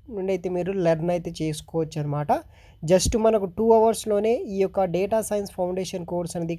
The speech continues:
కంప్లీట్ చేసి సర్టిఫికేట్ అనేది కూడా పొందవచ్చు. దీంట్లో వీడియో లెక్చర్స్ ఉంటాయి అన్ని టాపిక్స్ మీద. So, మనకు సర్టిఫికేట్ అనేది ప్రొవైడ్ చేస్తారు. అది మన యొక్క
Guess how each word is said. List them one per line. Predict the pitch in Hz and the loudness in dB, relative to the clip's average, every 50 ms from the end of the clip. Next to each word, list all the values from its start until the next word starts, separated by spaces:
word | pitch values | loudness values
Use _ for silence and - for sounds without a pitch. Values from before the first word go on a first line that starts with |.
| - - | -6 -6
కంప్లీట్ | 160 160 156 170 165 165 - | -4 -4 -2 -4 -6 -6 -4
చేసి | 160 160 156 - 214 196 - - | -4 -4 -4 -4 -6 -8 -6 -6
సర్టిఫికేట్ | 175 156 - - 175 175 202 175 190 180 170 170 | -6 -6 -6 -6 -8 -8 -6 -2 -2 0 0 2
అనేది | 160 160 151 143 165 | 0 0 0 0 2
కూడా | 196 208 262 294 - - - - - - - - - | 2 2 2 0 -4 -18 -20 -20 -20 -20 -8 2 4
పొందవచ్చు. | 196 185 185 175 160 151 147 147 - - 165 165 160 | 6 6 6 4 2 2 0 -4 -6 -12 -8 -2 -2
దీంట్లో | 175 180 175 190 190 180 156 | -2 0 0 0 0 0 0
వీడియో | 165 170 175 185 185 170 | 0 2 2 2 2 2
లెక్చర్స్ | 165 160 160 - 160 143 123 - - 156 | 0 -2 -2 -4 -6 -4 -6 -8 -8 -8
ఉంటాయి | 147 143 185 196 - | -4 -4 -2 -2 -2
అన్ని | 147 151 151 151 147 151 | -2 -2 -4 -4 -2 -2
టాపిక్స్ | 151 143 143 - 143 - - - 151 | -4 -4 -4 -8 -12 -12 -8 -6 -4
మీద. | 151 151 180 392 - - - - - - - - - | -4 -4 -4 -6 -8 -14 -20 -20 -20 -20 -18 -10 -2
So, | - 185 180 | 0 2 4
మనకు | 175 170 170 - - | 4 2 2 0 -2
సర్టిఫికేట్ | 165 156 - 165 - 180 175 180 180 | -4 -2 -2 -4 -4 -4 -2 0 0
అనేది | 175 170 156 | 0 0 0
ప్రొవైడ్ | 160 165 160 156 151 156 | 0 2 2 2 0 -2
చేస్తారు. | 156 151 147 - 175 170 | -6 -4 -2 0 0 0
అది | 156 156 156 | 0 0 0
మన | 156 156 151 | 0 0 -2
యొక్క | 151 160 | -2 -4